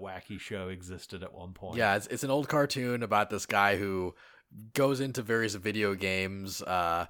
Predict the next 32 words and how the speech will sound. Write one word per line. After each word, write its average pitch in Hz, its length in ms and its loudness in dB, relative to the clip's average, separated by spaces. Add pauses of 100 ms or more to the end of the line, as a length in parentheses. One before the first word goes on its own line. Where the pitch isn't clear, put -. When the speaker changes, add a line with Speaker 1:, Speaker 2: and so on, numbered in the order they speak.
(640)
Speaker 2:
bef-, - 360 -4 (140)
and 101 200 0
he's 101 420 -4
accompanied 107 640 -2
by 90 360 4 (100)
various 98 500 0
actual 95 360 2
video 113 220 0
game 98 200 0
characters. 98 400 -2
Simon 104 340 0
Belmont 98 480 2
and 87 140 -6
Mega 95 220 -2
Man 90 280 -2 (260)
and 120 220 0
Kid 156 180 0
Icarus 110 560 2
and, 117 60 4 (260)
and 92 140 2
Speaker 1:
Right. 92 80 -4
Speaker 2:
Pit 165 320 4 (340)
are 113 200 6
all, 120 300 6
uh, 107 600 4
Speaker 1:
<laughs> - 60 -4
Speaker 2:
are 113 140 8
all, 127 100 6
like, 120 220 2
his - 240 -4
teammates. 101 840 -4 (520)
And 101 500 2